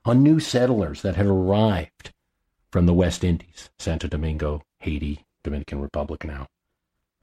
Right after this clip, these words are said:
Matthew Carey, who didn't even stay for the fever, wrote three editions describing the epidemic in his pamphlets,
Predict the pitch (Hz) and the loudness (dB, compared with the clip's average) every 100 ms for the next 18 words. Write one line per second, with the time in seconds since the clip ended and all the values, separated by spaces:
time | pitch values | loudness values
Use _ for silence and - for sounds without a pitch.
0 | _ _ _ _ _ _ _ _ _ _ | _ _ _ _ _ _ _ _ _ _
1 | - 95 120 - 98 - 151 127 87 127 | -4 0 0 0 -4 0 0 0 0 -2
2 | 110 175 214 170 117 - - 139 151 117 | 0 4 4 4 2 0 -2 2 4 2
3 | 87 85 82 - 160 180 73 - _ _ | 0 -4 -6 0 2 2 -2 -12 _ _
4 | _ _ _ _ 98 98 - 101 123 104 | _ _ _ _ 0 0 0 2 2 2
5 | 101 107 - 71 - - - _ _ _ | 2 0 -2 -6 -10 -16 -18 _ _ _
6 | _ - 92 131 110 104 98 92 87 80 | _ -2 0 2 4 4 2 2 0 0
7 | 85 82 - 76 - - - 104 - - | 0 0 -4 -8 -8 -8 0 0 0 -8
8 | - - | -10 -18